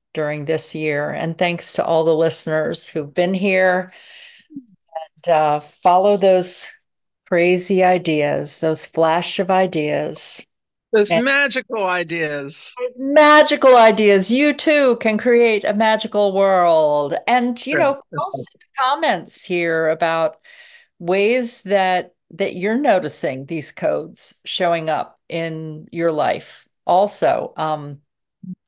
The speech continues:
Speaker 1: and click like on the channel so that you get notifications for the other shows that are coming.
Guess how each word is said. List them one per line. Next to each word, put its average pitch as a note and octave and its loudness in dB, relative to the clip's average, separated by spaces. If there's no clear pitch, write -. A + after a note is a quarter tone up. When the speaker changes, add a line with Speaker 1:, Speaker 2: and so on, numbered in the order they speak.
Speaker 1:
and F3 0
click A3 -2
like G3 4
on F3 4
the E3+ 0
channel G#3+ 2
so F3+ 0
that E3 -4
you E3+ -8
get D#3+ 0
notifications D#3 -6
for D3 -6
the D3 -4
other D3 -4
shows - -4
that D3 -8
are C#3+ -8
coming. - -10